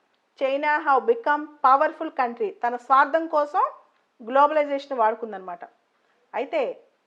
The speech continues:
మొన్న మోడీ గారు స్పీచ్ ఇస్తూ, టూ డేస్ బ్యాక్ మన ప్రైమ్ మినిస్టర్ స్పీచ్ ఇస్తూ ఒక మాట అన్నారు. "ఇప్పటి వరకు జరిగిన గ్లోబలైజేషన్, ఇప్పటి వరకు జరిగిన ప్రపంచీకరణ,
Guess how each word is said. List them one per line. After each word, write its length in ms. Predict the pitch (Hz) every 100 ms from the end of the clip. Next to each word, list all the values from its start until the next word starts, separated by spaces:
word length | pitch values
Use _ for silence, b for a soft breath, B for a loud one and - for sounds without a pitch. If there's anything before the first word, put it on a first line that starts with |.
| _
మొన్న 300 | 233 240 277
మోడీ 320 | 277 240 262 302
గారు 180 | 302 294
స్పీచ్ 320 | - 247 254
ఇస్తూ, 260 | 240 - 196 _ _ _ _ _ _ _ _ _ _ _ _
టూ 160 | 294 294
డేస్ 320 | 269 294 359
బ్యాక్ 360 | 220 226 247 -
మన 140 | 240
ప్రైమ్ 360 | 247 254 226 285
మినిస్టర్ 260 | 311 330
స్పీచ్ 360 | 311 - 294 285
ఇస్తూ 200 | 285 311
ఒక 100 | 294
మాట 260 | 247 240 277
అన్నారు. 260 | 233 185 - _ _ _ _ _ _ _ _ _ b b _ -
"ఇప్పటి 320 | 269 - 349
వరకు 460 | 294 277 302 381 359
జరిగిన 420 | 294 285 294 294
గ్లోబలైజేషన్, 800 | 247 247 262 277 254 220 220 190 - _ _ _ _ _ _ _ _ _
ఇప్పటి 360 | 240 254 - 294
వరకు 440 | 277 269 285 339
జరిగిన 320 | 302 285 277 277
ప్రపంచీకరణ, 1160 | 277 247 240 285 294 277 269 233 233 202 190